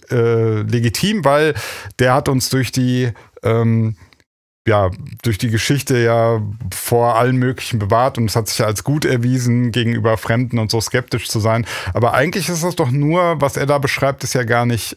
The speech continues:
Rassismus. Ist, meiner Meinung nach ist das einfach Fremdenfeindlichkeit. Oder, oder was heißt Feindlichkeit? Also, so, dass man skeptisch gegenüber dem Fremden ist,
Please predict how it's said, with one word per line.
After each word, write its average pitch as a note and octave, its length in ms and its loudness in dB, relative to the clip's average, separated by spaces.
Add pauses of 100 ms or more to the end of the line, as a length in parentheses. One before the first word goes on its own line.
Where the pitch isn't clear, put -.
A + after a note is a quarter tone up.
Rassismus. A#2+ 560 -2
Ist, D3+ 280 -6
meiner E3+ 240 2
Meinung F3 300 -2
nach D3 180 -2
ist C#3+ 120 -4
das C#3+ 120 -2
einfach A#2 260 0
Fremdenfeindlichkeit. G2 1300 -2
Oder, A2 360 2 (240)
oder A#2+ 340 2
was A2+ 180 -2
heißt A#2+ 180 0
Feindlichkeit? C#3 460 0
Also, A#2+ 240 0 (320)
so, A#2 120 0
dass A#2 220 0
man B2 120 2
skeptisch - 500 0
gegenüber C#3+ 320 0
dem B2+ 140 2
Fremden A2+ 440 2
ist, - 340 -6